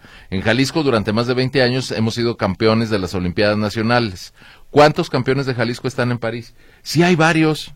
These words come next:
sí hay varios competidores jaliscienses. No tengo el dato, don Jorge. Eh, le sugiero que escuchen nuestros programas de deportes, aquí nuestros compañeros de deportes de Radio Metrópoli, ellos sí lo manejan y con mucho detalle. Pero sí, sí hay jaliscienses en París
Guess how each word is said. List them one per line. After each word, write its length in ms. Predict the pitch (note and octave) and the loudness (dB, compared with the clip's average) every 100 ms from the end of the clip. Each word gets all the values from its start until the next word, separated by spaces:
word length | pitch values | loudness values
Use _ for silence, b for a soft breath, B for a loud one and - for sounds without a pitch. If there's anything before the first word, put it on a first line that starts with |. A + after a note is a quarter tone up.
| - | -18
sí 140 | - | 0
hay 80 | F#3 | 4
varios 280 | C#3+ C#3 C3+ | 4 2 0
competidores 560 | B2+ A#2 A2 A2 A#2 - | -6 -4 -4 -4 -6 -6
jaliscienses. 640 | G#2+ F#2+ A2+ A2+ C3 - B B | -6 -4 -6 -6 -6 -10 B B
No 260 | C#3+ D#3+ | 2 2
tengo 240 | E3+ E3+ D#3 | 2 2 2
el 80 | G#2 | 2
dato, 300 | F#2+ - A2 | 0 0 0
don 140 | G2+ | 0
Jorge. 360 | G#2 G2 B2+ C3+ b b b - | -2 -4 -6 -10 b b b -4
Eh, 200 | G2 F#2 | -2 0
le 140 | F#2+ | 0
sugiero 340 | F#2 G#2 A2+ A2 | -2 -2 -2 -2
que 80 | |
escuchen 340 | - G#2 - G2 | -10 -8 -6 -4
nuestros 320 | F#2+ - F2+ | -4 -6 -8
programas 460 | G2 F2+ F#2+ G2 F#2+ | -4 -2 0 0 -2
de 100 | F2 | -4
deportes, 440 | D#2 G2 F#2+ G2+ | -4 -6 -8 -10
aquí 160 | F2 F#2 | -8 -6
nuestros 340 | F2+ F#2 - | -6 -8 -8
compañeros 640 | E2+ D#2+ E2 F2+ F2+ - - B B - | -6 -4 -2 -2 -4 -6 -10 B B -4
de 120 | E2 | -2
deportes 420 | E2 F#2+ - F2+ | -2 -4 -6 -4
de 100 | F2 | -4
Radio 220 | F2+ F2+ | -2 0
Metrópoli, 480 | F2+ E2 G2 G#2 G2 | -2 -4 -8 -6 -6
ellos 300 | A2 A2 G#2+ | -4 -4 -2
sí 80 | G#2 | -2
lo 120 | G2 | -2
manejan 520 | F2+ E2+ F2 G#2+ G#2 b b b b | 0 0 -2 -2 -4 b b b b
y 180 | F#2 F2 | -4 -2
con 180 | F#2+ F#2 | 0 0
mucho 260 | G2 G#2+ | 0 -2
detalle. 460 | D#2+ - D#2 D2 - - b b b - | -4 -4 -6 -6 -12 -20 b b b -8
Pero 160 | F#2 F2 | -2 -2
sí, 200 | - G#2 | -2 -6
sí 220 | - C#3+ | 0 4
hay 140 | C3+ B2+ | 6 6
jaliscienses 640 | - G2+ F#2 G#2 G2+ G#2 | 2 -2 -4 -4 -4 -4
en 120 | F#2 | -6
París 380 | E2 F2+ G#2+ - | -4 -6 -6 -10